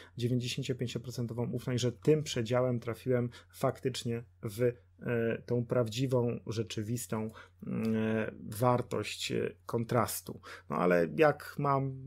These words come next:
zauważcie, trzy razy prawdopodobieństwo dziewięćdziesiąt pięć procent, no to łączne prawdopodobieństwo, że trafiłem trzy razy, no to ono jest tak naprawdę mniejsze, ono tam będzie osiemdziesiąt kilka procent, no i stąd, mm, żeby utrzymać to prawdopodobieństwo na stałym poziomie, żeby ono nie spadało tutaj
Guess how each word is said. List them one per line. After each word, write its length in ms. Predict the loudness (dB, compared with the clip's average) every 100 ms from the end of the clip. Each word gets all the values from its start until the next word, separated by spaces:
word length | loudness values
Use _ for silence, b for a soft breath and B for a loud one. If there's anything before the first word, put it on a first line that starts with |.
| -6
zauważcie, 680 | 0 2 4 2 0 0 0
trzy 300 | -2 -4 0
razy 420 | 2 2 2 -2
prawdopodobieństwo 920 | -4 -4 -4 -6 -6 -6 -4 -6 -8
dziewięćdziesiąt 600 | -8 -6 -6 -6 -6 -6
pięć 180 | -6 -8
procent, 460 | -4 -4 -2 -4 -6 B B
no 60 | -4
to 100 | 0
łączne 320 | 0 -2 -2
prawdopodobieństwo, 840 | -2 -2 -2 -2 -2 0 -2 -2
że 160 | 0 0
trafiłem 480 | -2 -6 -4 -4 -4
trzy 200 | -2 -2
razy, 260 | -2 -2
no 120 | -4 -6
to 100 | -4
ono 80 |
jest 120 | -6 -6
tak 160 | -8
naprawdę 320 | -6 -4 -4
mniejsze, 480 | -2 0 0 0 -2 -4 B B -4
ono 100 | -4
tam 160 | -2
będzie 200 | -2 0
osiemdziesiąt 500 | -2 -2 -6 -4 -4
kilka 280 | -6 -6 -4
procent, 440 | -2 -4 -4 -6
no 80 | -6
i 80 | -6
stąd, 300 | -4 -4 -6 -10 B B -4
mm, 520 | 0 2 4 4 4
żeby 220 | 2 2
utrzymać 540 | -2 -2 0 2 2
to 80 | -2
prawdopodobieństwo 800 | -2 0 0 0 0 0 -2 -4
na 100 | -6
stałym 300 | -4 -2 -2
poziomie, 360 | -2 -4 -2 -4
żeby 180 | -4
ono 120 | -2 -2
nie 100 | -4
spadało 420 | -4 -2 0 -2
tutaj 280 | -2 -4